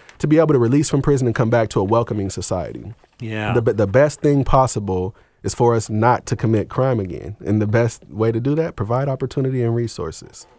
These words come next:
Speaker 2: That's awesome. That, that, it's all positive, what you're talking about. And, uh, yeah, there's, the future sounds like it's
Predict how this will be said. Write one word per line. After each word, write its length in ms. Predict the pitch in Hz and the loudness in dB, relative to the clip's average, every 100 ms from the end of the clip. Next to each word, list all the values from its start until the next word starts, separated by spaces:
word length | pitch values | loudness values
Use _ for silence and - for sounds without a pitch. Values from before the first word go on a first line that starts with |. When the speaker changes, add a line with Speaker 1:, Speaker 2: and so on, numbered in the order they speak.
| _ - | _ -20
Speaker 2:
That's 220 | 101 - | -18 -14
awesome. 380 | 95 92 - 95 | -12 -12 -12 -8
That, 240 | 104 - - - - | -8 -8 -16 -20 -6
that, 200 | 139 - - - | -6 -6 -8 -10
it's 180 | 120 | -6
all 180 | 165 175 | -4 -4
positive, 600 | 165 156 156 143 101 92 | -4 -4 -4 -4 -4 -6
what 240 | 87 98 - | -8 -10 -10
you're 60 | |
talking 320 | - 117 127 101 | -10 -8 -8 -8
about. 440 | 80 90 92 98 | -6 -4 -4 -4
And, 500 | 95 95 95 98 98 | -8 -8 -6 -6 -6
uh, 380 | 104 104 104 104 - | -6 -4 -4 -4 -4
yeah, 220 | 190 123 | -4 -4
there's, 300 | 110 104 - _ - - - | -6 -8 -10 _ -20 -20 -16
the 100 | - | -14
future 340 | - 139 - 95 | -10 -10 -8 -10
sounds 300 | 104 98 - | -10 -10 -10
like 200 | 101 - | -12 -12
it's 220 | - | -18